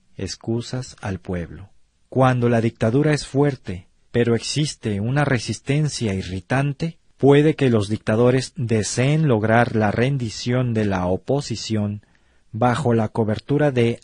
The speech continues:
hacer la paz. El llamado a negociar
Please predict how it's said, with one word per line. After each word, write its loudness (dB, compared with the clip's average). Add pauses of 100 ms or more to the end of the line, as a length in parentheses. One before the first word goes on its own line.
hacer -4
la 0
paz. -8 (520)
El 2
llamado 0
a 2
negociar -4